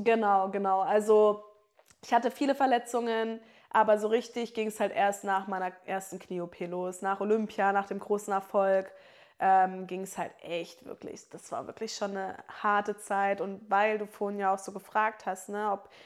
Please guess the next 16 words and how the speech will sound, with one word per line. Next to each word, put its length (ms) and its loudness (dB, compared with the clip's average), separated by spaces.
mich 160 -8
dieser 240 -4
Erfolg 560 2
so 440 -2
motiviert, 600 2
jetzt 180 -2
auch 120 -2
in 80 -4
der 140 -4
Reha 440 2
und 140 -8
so. 360 -2
Und 280 -6
anfangs 500 -4
ja, 300 0
total. 540 -4